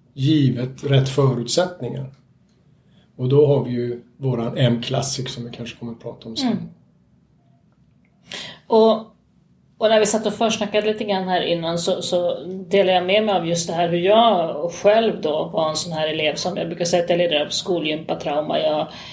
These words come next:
Speaker 2: ville absolut inte vara med och gömde mig helst i ett hörn. Ehm, <clears throat> och ju mer man blir pushad så desto mer kryper man bara in i hörnet. Ehm, och, och, och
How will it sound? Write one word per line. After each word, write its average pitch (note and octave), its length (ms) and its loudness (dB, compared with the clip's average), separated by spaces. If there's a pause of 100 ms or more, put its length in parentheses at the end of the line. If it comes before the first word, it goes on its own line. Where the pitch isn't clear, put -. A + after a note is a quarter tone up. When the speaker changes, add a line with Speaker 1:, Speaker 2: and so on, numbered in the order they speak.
(420)
Speaker 2:
ville F3 300 6
absolut F3 400 2
inte F3+ 200 2
vara D3+ 120 0
med D3 420 2
och D#3+ 360 -4
gömde F3 440 2
mig D3+ 220 0
helst D#3+ 600 0 (140)
i E3 180 0
ett D#3 140 -6
hörn. D#3+ 420 0 (180)
Ehm, E3 680 -8 (300)
<clears throat> - 360 4
och G3+ 60 6
ju F3+ 120 4
mer E3+ 480 6 (440)
man F#3+ 220 2
blir F3 400 6
pushad E3+ 600 0
så E3 460 0
desto E3+ 260 -2
mer D#3+ 240 -2
kryper F3 240 -2
man E3 160 -2
bara D#3+ 300 6
in A#3+ 140 2
i A3+ 80 2
hörnet. E3 580 -2 (120)
Ehm, E3+ 840 -2 (600)
och, F#3 500 0
och, G3+ 240 6
och - 260 -6